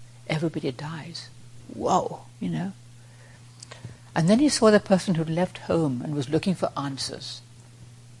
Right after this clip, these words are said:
And he thought, "Ah, that's what I've got to do. I've got to find the answer to this. Why is it like this? Why is there suffering? Why is there old age, sickness, and death? Why is it inevitable for all of us?"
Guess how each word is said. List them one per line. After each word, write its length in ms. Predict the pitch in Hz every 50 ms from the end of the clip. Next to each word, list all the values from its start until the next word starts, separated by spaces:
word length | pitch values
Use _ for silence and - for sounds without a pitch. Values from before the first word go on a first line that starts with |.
| - - - - - - - - - - - - - - - - - - - - - - - - - - -
And 160 | - 147 147 143
he 60 | 151
thought, 380 | - - - - - - - - - - - - - - -
"Ah, 320 | - 165 160 151 - - - - - - - - - - - - - - - -
that's 200 | - 147 - -
what 80 | 151
I've 140 | 139 131 -
got 120 | - -
to 60 | - -
do. 240 | - - 143 - - - - -
I've 120 | 156 -
got 120 | - 165
to 60 | 180 170
find 260 | - - 160 160 143
the 180 | 160 - -
answer 440 | 147 139 139 139 - - - - - - - - - - - - - - -
to 140 | - - 151
this. 320 | - 156 139 - - - - - - - - - - - - - - - - - - - - - - - -
Why 220 | 160 160 - 175 202
is 200 | 208 190 - 214
it 60 | -
like 380 | 175 160 156 170 - - -
this? 260 | - 127 120 - - - - - - -
Why 220 | 165 160 185 196
is 160 | 202 190 160
there 80 | 170 147
suffering? 540 | - - - 151 131 - - 151 131 127 117 - - - -
Why 280 | - 156 165 175 185 190
is 100 | 185 156
there 140 | 165 151 151
old 260 | 156 156 147 143 147
age, 180 | 151 156 156 -
sickness, 440 | - - - 147 151 139 131 -
and 140 | - 131 131
death? 260 | - 147 135 127 127 - - - - -
Why 200 | - 160 170 185
is 140 | 208 185 175
it 80 | 160 143
inevitable 640 | 156 - 160 139 - 143 151 - - 135 127 120 -
for 160 | - - 151
all 160 | 131 127 127 -
of 120 | - -
us?" 260 | - - - - -